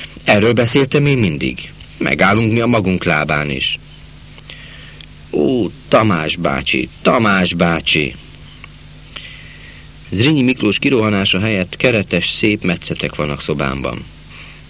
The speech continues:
Művészi másolatok. Egyik, Léda a hattyúval. Nyolcadikos vagyok. Bajuszomat angolosra vágattam, és újabban csokonyakkendőt hordok.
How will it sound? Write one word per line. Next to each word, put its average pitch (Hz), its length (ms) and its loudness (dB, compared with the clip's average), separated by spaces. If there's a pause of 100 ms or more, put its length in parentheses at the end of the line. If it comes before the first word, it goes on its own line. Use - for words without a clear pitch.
(140)
Művészi 82 440 2
másolatok. 71 880 -2 (380)
Egyik, 101 640 0 (480)
Léda 78 380 0
a - 20 -2
hattyúval. 64 600 -6 (880)
Nyolcadikos - 640 -6
vagyok. - 300 -8 (1300)
Bajuszomat 110 500 2
angolosra 90 480 2
vágattam, 90 540 0
és 90 120 0
újabban 82 440 0
csokonyakkendőt 71 880 -2
hordok. 64 480 -6